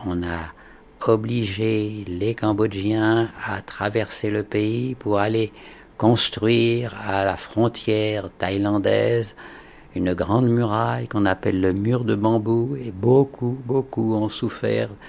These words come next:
de, du paludisme parce que les, les moustiques auxquels on est habitué à Phnom Penh ne sont pas les mêmes que ceux qui sont dans les forêts au bord de la frontière, m'ont dit les spécialistes, les médecins. Bon,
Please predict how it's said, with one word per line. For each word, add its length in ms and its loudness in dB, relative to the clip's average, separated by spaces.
de, 160 0
du 260 -2
paludisme 880 2
parce 320 -2
que 140 -2
les, 460 0
les 160 -4
moustiques 800 -4
auxquels 380 -2
on 160 0
est 160 -4
habitué 480 -2
à 80 0
Phnom 220 -2
Penh 260 0
ne 60 2
sont 220 0
pas 180 2
les 100 2
mêmes 300 2
que 80 -2
ceux 180 -2
qui 140 -10
sont 180 -4
dans 160 0
les 140 -2
forêts 520 2
au 120 0
bord 360 4
de 80 2
la 140 2
frontière, 760 0
m'ont 200 0
dit 180 -2
les 100 -4
spécialistes, 720 -6
les 80 -2
médecins. 560 -2
Bon, 280 2